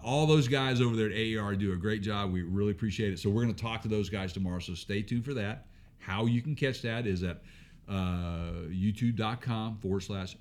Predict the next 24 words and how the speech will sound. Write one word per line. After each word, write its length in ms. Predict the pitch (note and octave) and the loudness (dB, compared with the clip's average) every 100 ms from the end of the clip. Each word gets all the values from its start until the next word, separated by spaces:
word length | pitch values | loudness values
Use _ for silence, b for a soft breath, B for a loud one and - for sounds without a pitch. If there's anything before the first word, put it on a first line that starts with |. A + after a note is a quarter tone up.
| - - | -18 -8
Parts 220 | F#2 F#2 | -6 -6
Counter 300 | - G2 F#2+ | -6 -2 -2
Gurus, 640 | D#2+ F#2 A2 D3 G3 - - b b b b b | 0 4 6 6 4 -2 -12 b b b b b
and 320 | E2+ E2 D#2+ E2 - | -6 -4 -6 -8 -16
s-, 120 | - - | -18 -12
hit 120 | F2+ E2 | -10 -8
the 100 | D2+ | -8
subscribe 680 | D2+ C#2 - G2+ G#2 C3+ | -12 -12 -6 -2 0 0
button 360 | C#3 C#3+ C#3+ C#3+ - - - | 0 0 -2 -6 -8 -14 -10
if 160 | G#2 | -4
you 100 | F#2 | -2
are 60 | E2 | 0
not 220 | F#2 A#2+ | 0 -2
subscribed. 640 | C3+ B2 - C3 C3 C3 B2+ b b | -2 -4 -2 -2 -2 -4 -8 b b
If 120 | E2 | -6
you 140 | F2 E2+ | -4 -2
are 160 | G2+ | -4
subscribed, 560 | G#2 A2 - A#2+ A#2+ G2 | -2 -6 -4 -4 -2 0
make 220 | F#2 G2+ | 0 -2
sure 160 | - G#2 | -2 -2
you 180 | F#2 | 0
hit 160 | D#2+ G#2 | -2 -2
the 80 | F#2 | -2
notifications 1000 | F#2+ G2+ F2+ F2 G#2 A2+ - A#2+ G#2+ | -2 -2 -4 -4 -4 -4 -4 -8 -8